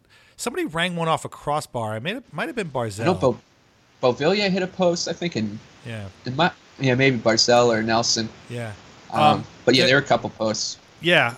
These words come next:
Speaker 1: uh, there was, and so there, there was the one where his stick basically cracked. Uh, but then there was another one on, on the other side of the ice, so the other period,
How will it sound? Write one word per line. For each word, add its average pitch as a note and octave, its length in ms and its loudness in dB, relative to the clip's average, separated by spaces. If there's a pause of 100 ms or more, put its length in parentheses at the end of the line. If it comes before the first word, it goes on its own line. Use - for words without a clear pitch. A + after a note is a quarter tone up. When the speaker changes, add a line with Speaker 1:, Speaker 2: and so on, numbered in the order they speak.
Speaker 1:
uh, D3+ 280 4
there F3 200 2
was, F3 320 -4
and E3+ 320 -4
so F#3+ 100 -2
there, F#3+ 280 0
there D3+ 80 2
was C#3+ 100 -2
the D3+ 100 0
one G3 200 -2
where G#3+ 120 -2
his E3 120 -4
stick - 320 -8
basically C3+ 480 -6 (160)
cracked. A#2 520 -10 (400)
Uh, C#3+ 240 0
but C3 80 -10
then A3 120 0
there B3+ 100 -4
was F#3 140 -2
another F#3+ 280 0
one D#3 180 -2
on, C#3 200 -8
on C3+ 140 -8
the C3 100 -6
other F#3+ 180 -2
side D3 180 -4
of B2 60 -4
the A#2 100 -6
ice, A2+ 160 -8
so B2+ 100 -10
the B2 100 -6
other G3 120 -4
period, A2+ 480 -8